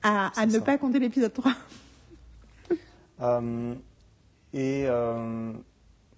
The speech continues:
Speaker 2: ça a été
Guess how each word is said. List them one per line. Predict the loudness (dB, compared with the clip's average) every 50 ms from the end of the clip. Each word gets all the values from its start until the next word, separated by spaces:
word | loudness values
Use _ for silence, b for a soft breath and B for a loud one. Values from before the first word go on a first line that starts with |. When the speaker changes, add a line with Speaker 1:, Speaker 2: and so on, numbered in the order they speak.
| _ _ _ _ _ _ _ _ _ _ _ _ _ _ _ _ _ _ _ _ _ _ _ _ _ _ _ _ _ _ _ _ _ _ _ _ _ -12
Speaker 2:
ça | -10 -8 -6 -2 -2 0
a |
été | 0 0 -2 -4 -8 -6 -4 -2 -2 -2 -2